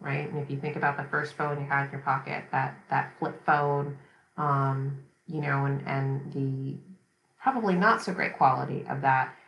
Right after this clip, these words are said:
and how much we pay today for our phones. Um, and it's really because they are so important to our lives.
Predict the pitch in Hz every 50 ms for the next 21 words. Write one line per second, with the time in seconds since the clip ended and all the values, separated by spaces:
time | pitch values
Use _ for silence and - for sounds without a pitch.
0 | _ _ _ - 156 156 151 151 160 160 156 165 165 - - - 147 147 - 160
1 | 151 147 - - - - 151 143 147 151 151 - - - - - - - - -
2 | - - - - 180 - 180 - - - _ _ _ _ - 160 147 139 135 135
3 | 139 147 151 156 151 - - 160 156 156 151 151 151 147 - - 156 151 147 143
4 | - - 147 147 143 139 139 143 143 143 143 143 - - - - - - - -
5 | - - 220 220 208 190 180 165 156 - - - 160 - - - 247 247 - 160
6 | - - - 165 143 143 143 156 165 160 139 - - - - -